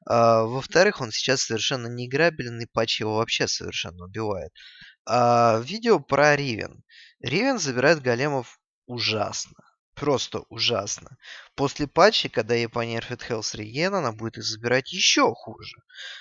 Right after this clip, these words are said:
Ну, все равно запишем видео про Ривен.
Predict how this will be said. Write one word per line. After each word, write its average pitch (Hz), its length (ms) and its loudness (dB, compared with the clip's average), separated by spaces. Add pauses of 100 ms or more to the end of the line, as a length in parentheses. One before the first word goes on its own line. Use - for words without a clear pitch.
(140)
Ну, 240 420 -4 (640)
все - 220 -6
равно 117 360 0
запишем 151 600 -4
видео 113 380 -6
про 135 260 2
Ривен. 139 280 -4